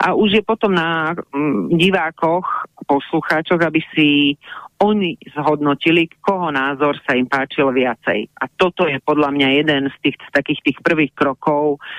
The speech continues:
ktorý by sme mohli zaviesť, pretože už toto, a ináč je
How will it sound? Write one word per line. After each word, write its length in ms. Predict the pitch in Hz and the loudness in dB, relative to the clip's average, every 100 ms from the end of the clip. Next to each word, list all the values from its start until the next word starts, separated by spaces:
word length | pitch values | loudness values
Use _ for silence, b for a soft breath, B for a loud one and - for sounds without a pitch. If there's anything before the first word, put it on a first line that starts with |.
| B B - | B B -4
ktorý 480 | - 143 143 135 131 | 0 2 4 2 2
by 80 | 139 135 | 2 2
sme 100 | 139 | 2
mohli 400 | 151 151 160 139 | 2 0 -2 0
zaviesť, 720 | 135 131 139 147 156 - - | 0 0 2 2 0 -6 -6
pretože 960 | - 139 - 139 131 143 131 131 131 - _ - | -2 -2 0 -2 0 0 0 0 0 -4 _ -2
už 180 | 156 - - - _ | 0 0 -4 -6 _
toto, 640 | - 196 - 185 165 151 - _ _ - | -2 -2 0 0 0 -4 -8 _ _ -4
a 80 | 147 | -2
ináč 320 | 147 139 | 0 0
je 40 | 131 | -2